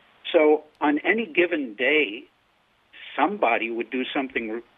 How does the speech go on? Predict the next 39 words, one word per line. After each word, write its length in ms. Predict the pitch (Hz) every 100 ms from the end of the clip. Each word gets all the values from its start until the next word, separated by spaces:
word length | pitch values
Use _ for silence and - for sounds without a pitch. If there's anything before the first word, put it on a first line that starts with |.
| -
stupid. 380 | - 156 - - -
<laughs> 1600 | - - 359 - - - 440 - - 359 - 233 - - - _ 214 - _ -
I 20 | 185
mean, 200 | 185 180
uh, 40 | 160 - - - 180
yeah, 200 | 233 254
I 160 | 165
mean, 160 | 160 170
there 140 | 175
is 220 | 175 - 185
a 80 |
constant 680 | 170 - 185 220 - 185 151 -
flow 240 | 170 180
of 160 | 185 131
things, 380 | 147 127 170 190 -
and, 220 | 156 147 - _ _ _ _ _
uh, 60 | - - - - -
some 200 | 185 220
would 180 | 202 -
come 240 | 160 139
to 60 | 135
your 220 | 131 131
attention, 680 | 113 - 147 135 131 135 170
but 240 | 147 135
not 400 | 131 143 147 - _ _
most 400 | 139 143 202 -
of 100 | 151
them. 320 | 131 123 156 175 - - _ _ _ -
We 140 | 160
had 120 | 175
a 40 | 170
police 380 | - 147 170 196
department 520 | - 151 156 147 151 143
that 120 | 135
had, 440 | 131 147 147 156 - _
oh, 160 | 170 147
at 80 | -
least 260 | 160 202 - -
two 140 | 190